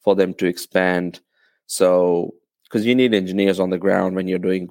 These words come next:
the first sort of trial production run on these things and make changes and iterations accordingly and perfect your different manufacturing methods. Um,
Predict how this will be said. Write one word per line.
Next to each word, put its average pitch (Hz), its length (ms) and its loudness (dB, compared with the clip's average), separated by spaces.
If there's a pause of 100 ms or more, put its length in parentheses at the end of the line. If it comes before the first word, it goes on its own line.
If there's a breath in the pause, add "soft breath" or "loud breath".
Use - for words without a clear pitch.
(120)
the - 100 -14
first - 600 -2 (300 soft breath)
sort 98 280 0
of 90 280 -2 (360)
trial 98 340 2
production 95 600 -2
run 92 280 0
on 90 220 -2
these 90 240 -2
things 95 300 0
and 95 120 2
make 95 340 0
changes 95 500 -2
and 95 100 0
iterations 95 640 0
accordingly 95 640 -2
and 95 160 -2
perfect - 480 -2 (440 soft breath)
your 104 140 2
different 95 380 0
manufacturing 95 600 0
methods. 104 520 -2 (480 soft breath)
Um, 92 440 0